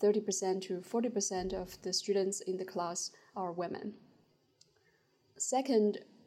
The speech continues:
this economics class is compulsory for all students who are enrolled in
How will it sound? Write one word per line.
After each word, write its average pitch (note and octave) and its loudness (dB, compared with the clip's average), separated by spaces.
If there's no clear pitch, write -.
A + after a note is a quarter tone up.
this G#3 2
economics G#3 2
class F#3+ 0
is F#3 2
compulsory F#3+ 0
for F3+ 2
all G#3+ 6
students F#3 4
who G3 4
are F3 0
enrolled F#3 2
in F3 -2